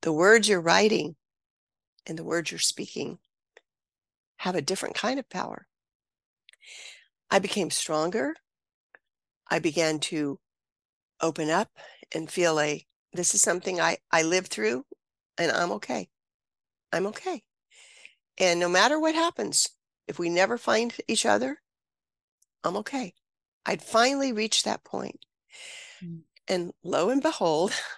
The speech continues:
Speaker 1: <laughs> after I le-, after I, um, reached that point, I'm walking the, the dogs.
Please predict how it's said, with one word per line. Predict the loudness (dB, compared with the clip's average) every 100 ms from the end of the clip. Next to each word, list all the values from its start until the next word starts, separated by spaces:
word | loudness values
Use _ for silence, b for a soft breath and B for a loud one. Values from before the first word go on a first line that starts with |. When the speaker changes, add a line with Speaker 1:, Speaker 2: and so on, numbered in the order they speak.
| _ _ _ _ _ -20 -16 B B
Speaker 1:
<laughs> | -16 -2
after | 0 2 6
I | 6
le-, | 6 4 2 2
after | 2 2 2
I, | 4 4 2
um, | 0 0 -2 -6 _ _ _ _ _ _ _ _ _ _ -2
reached | 0 2 2
that | 0
point, | 0 2 2 2 -6 _ _ _ _ _ _ 2
I'm | 4
walking | 8 8 8 4
the, | 2 -6 _ -6
the | -2
dogs. | 4 6 4 2 0 0